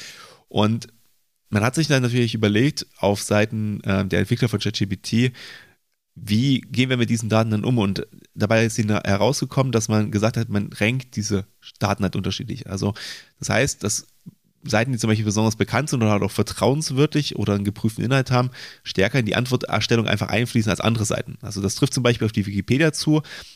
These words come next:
aber auch zum Beispiel Plattformen wie Reddit, ähm, welche eine, in gewissen Bereichen sehr, sehr guten Inhalt haben und auch quasi von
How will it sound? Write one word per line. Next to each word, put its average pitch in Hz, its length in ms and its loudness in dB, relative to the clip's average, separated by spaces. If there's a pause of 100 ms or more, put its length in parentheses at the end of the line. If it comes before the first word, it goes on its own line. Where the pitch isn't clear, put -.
(100)
aber 104 260 2
auch 123 200 2
zum 120 120 -6
Beispiel 113 220 0
Plattformen 110 520 0
wie 98 160 2
Reddit, 160 420 2 (400)
ähm, 104 560 0
welche 110 300 2
eine, 104 340 0 (180)
in 110 100 -2
gewissen 127 260 2
Bereichen 113 460 0
sehr, 113 200 2
sehr 120 120 0
guten 113 260 -6
Inhalt 143 320 0
haben 131 400 -2
und 104 240 -4
auch 98 300 2
quasi 104 420 0
von 123 340 0